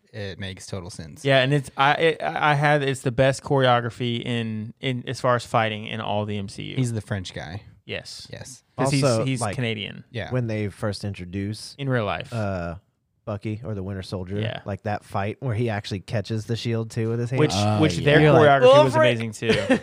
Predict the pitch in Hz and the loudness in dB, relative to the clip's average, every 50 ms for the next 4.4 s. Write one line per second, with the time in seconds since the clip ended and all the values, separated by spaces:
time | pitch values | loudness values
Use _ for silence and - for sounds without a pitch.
0 | - - - 175 - 180 175 190 180 156 143 175 160 151 127 - - 180 170 170 | 0 -6 -6 -2 2 4 4 4 4 2 2 2 2 2 2 2 2 4 4 4
1 | 160 147 151 147 139 131 131 - - 143 143 127 117 98 - _ _ - - 143 | 4 4 4 4 4 2 -2 -6 -8 -4 -2 -2 -2 -4 -10 _ _ -2 2 2
2 | 131 131 131 117 127 120 120 110 - - - 120 120 110 107 104 107 113 120 127 | 2 4 2 0 -2 -2 -4 -4 -4 -6 -6 -2 0 0 0 0 -2 -4 -4 -2
3 | 120 110 110 104 - - - 147 120 107 92 - _ - 160 127 147 135 127 - | 0 0 0 -2 -2 -4 -2 -2 0 0 -2 -4 _ -10 -2 0 0 0 0 0
4 | 117 113 - 131 110 104 - - | -4 -2 0 0 0 0 -2 -4